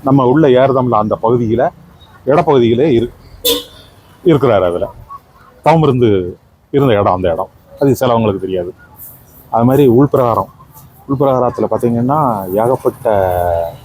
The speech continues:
அஹ், முனிவர்கள்லாம் தவம் பண்ணியிருக்காங்க. இதனுடைய சிறப்பு அது.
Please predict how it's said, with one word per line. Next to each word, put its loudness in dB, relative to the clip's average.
அஹ், -2
முனிவர்கள்லாம் 2
தவம் -2
பண்ணியிருக்காங்க. -10
இதனுடைய 2
சிறப்பு -2
அது. 0